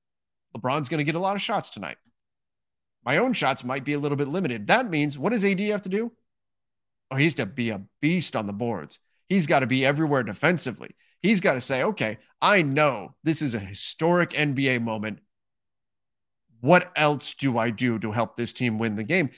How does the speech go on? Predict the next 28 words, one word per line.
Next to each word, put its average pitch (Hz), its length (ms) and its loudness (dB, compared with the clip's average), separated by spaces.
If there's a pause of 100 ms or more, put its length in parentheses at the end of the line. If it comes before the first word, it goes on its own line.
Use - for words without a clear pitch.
(160)
Because 135 380 4
I 165 140 6
might 156 280 4
not 135 280 -2
put 135 160 0
up - 320 0
twenty-five 117 480 -2
points 104 260 -10
tonight. - 260 -18 (680)
That, 156 220 4
that, 151 180 2
that 147 160 4
may 160 220 6
not 151 240 0
be 135 100 2
possible 151 480 0
in 120 80 0
this 113 100 -4
game. 117 240 -4 (220)
So 170 160 -2
what 160 160 2
else 143 300 0
can 120 180 -2
I 113 80 0
do 107 340 -8
to - 80 -8
make 120 180 0
sure 98 360 -4